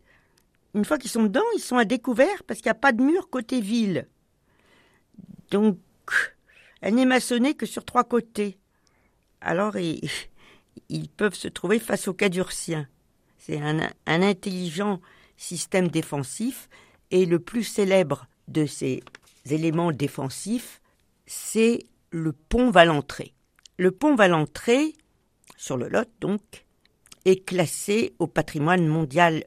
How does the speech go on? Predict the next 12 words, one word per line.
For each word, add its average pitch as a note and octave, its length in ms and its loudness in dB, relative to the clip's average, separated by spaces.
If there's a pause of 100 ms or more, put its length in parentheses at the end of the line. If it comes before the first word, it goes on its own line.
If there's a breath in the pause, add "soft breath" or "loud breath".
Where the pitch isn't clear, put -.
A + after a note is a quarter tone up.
(140)
de C#3 140 -6
l'humanité, C#3 880 -2 (480 soft breath)
comme G#3+ 280 4
d'ailleurs F3+ 280 2
la D#3 120 2
cathédrale, D#3+ 680 0 (300 loud breath)
et F#3+ 140 0 (500)
tous B3 120 -2
les A#3 140 2
deux B3+ 320 0 (160)
au F#3 100 0
titre, - 580 -8